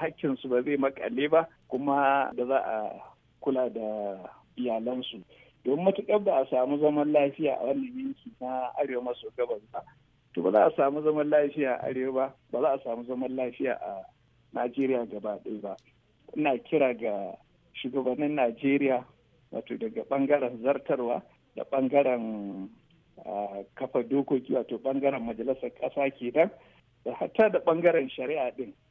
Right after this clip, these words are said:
sannan da kuma jihohin arewa guda goma sha tara, gwamnonin nan sha tara, dukkan 'yan majalisu, ya zamana sun tasa amanar da aka miƙa musu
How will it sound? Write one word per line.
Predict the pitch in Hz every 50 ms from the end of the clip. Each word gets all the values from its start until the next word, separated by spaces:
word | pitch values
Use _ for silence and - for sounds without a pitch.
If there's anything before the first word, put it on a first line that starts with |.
| _ _ _ -
sannan | - 131 147 170 180 175
da | 156
kuma | 143 - 165 165 165 165 160
jihohin | 160 - 175 170 165 175 180 175 170 180 180 165
arewa | - - 170 156 151 143
guda | 127 123 131 139 139
goma | 135 135 151 156 151 135 131
sha | - 160 135 131
tara, | - 147 123 123
gwamnonin | 113 110 143 139 147 160 151 151 156 156 143
nan | 135 131 131
sha | - - - 147 127 _
tara, | - 139 139 135 127 _ - -
dukkan | 202 - - - 143 - -
'yan | - 151 147
majalisu, | 139 127 - 117 - - 110 - - - - _ _ _ _ _ _ _ - -
ya | -
zamana | 131 139 156 170 175 160 139 - - -
sun | 180 175 185 175 - -
tasa | - 214 202 - 202 151 120 - - _ _ _ _ _ _ _ _ - -
amanar | 139 131 147 170 196 202 202 196 190 160 147 135
da | 127 - -
aka | 160 160 - - 123 120 120 110 - -
miƙa | 147 180 208 226 220 - - - 165 156 139
musu | 143 147 - - - 120